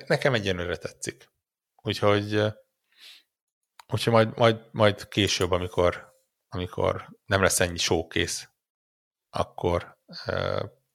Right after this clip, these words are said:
visszatérek és elmondom, hogy igazán megismerve milyen, de a, de a, de tényleg az, az első, ö, tapasztalások azok, azok teljesen pozitívak.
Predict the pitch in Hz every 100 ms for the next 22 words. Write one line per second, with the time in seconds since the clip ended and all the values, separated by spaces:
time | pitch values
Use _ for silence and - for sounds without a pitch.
0 | _ - 82 - - 90 - 87 87 87
1 | 87 82 87 - _ - - - - -
2 | - - _ 139 117 98 92 87 87 87
3 | - 90 85 85 87 - _ _ _ _
4 | _ 113 107 98 101 98 98 101 113 113
5 | 107 110 110 110 92 90 92 98 - 92
6 | 92 87 - 92 - _ _ _ _ _
7 | _ - 95 92 101 101 95 92 - 101
8 | 98 - - 98 - - _ _ - -
9 | - - - - - - - - - -
10 | _